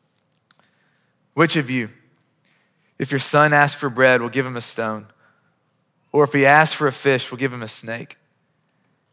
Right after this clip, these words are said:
If you then, though you are evil," it's a tough pill to swallow, if you then, though you are evil, know how to give good gifts to your children,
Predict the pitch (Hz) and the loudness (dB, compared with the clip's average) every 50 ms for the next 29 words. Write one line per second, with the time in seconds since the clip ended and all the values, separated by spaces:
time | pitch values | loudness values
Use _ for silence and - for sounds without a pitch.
0 | _ _ _ _ - 143 143 - 147 156 170 180 175 147 156 156 156 160 160 160 | _ _ _ _ -6 -6 -4 -4 -2 0 0 2 2 2 2 4 4 4 2 2
1 | 156 143 147 156 151 151 151 160 156 143 139 - - 143 147 151 165 151 135 143 | 0 0 2 2 2 2 2 0 2 2 0 0 -2 -4 -2 -2 -2 0 0 0
2 | 143 160 175 175 - - _ _ _ _ _ _ _ _ _ _ _ _ _ _ | 0 0 0 -4 -10 -20 _ _ _ _ _ _ _ _ _ _ _ _ _ _
3 | _ _ _ _ _ _ _ _ _ _ _ _ _ _ _ _ _ _ - - | _ _ _ _ _ _ _ _ _ _ _ _ _ _ _ _ _ _ -20 -18
4 | - - 131 120 117 - - 117 107 107 - - - 127 131 139 135 120 135 156 | -10 -8 -8 -8 -6 -4 -4 -4 -4 -4 -8 -14 -14 -14 -12 -10 -10 -8 -10 -10
5 | 160 156 _ _ _ _ _ _ _ _ _ _ _ _ _ _ _ _ _ _ | -12 -14 _ _ _ _ _ _ _ _ _ _ _ _ _ _ _ _ _ _
6 | _ _ _ _ _ _ _ _ _ _ _ _ _ - 147 143 165 175 202 196 | _ _ _ _ _ _ _ _ _ _ _ _ _ -10 -8 -4 0 2 2 4
7 | 175 175 170 170 165 165 160 175 202 185 165 151 - 165 190 208 208 165 147 135 | 4 4 4 4 4 4 4 4 4 4 4 4 2 2 2 2 2 4 2 2
8 | 139 151 156 156 165 160 156 151 143 147 151 147 135 127 - - 165 160 147 127 | 4 4 4 4 4 4 4 2 0 2 2 2 0 0 -4 -2 -2 -2 0 0
9 | 160 175 165 - - - 147 165 196 175 - - 143 127 127 127 143 165 196 | 0 0 0 0 -4 -4 -2 -2 0 0 0 0 2 2 2 2 0 -4 -4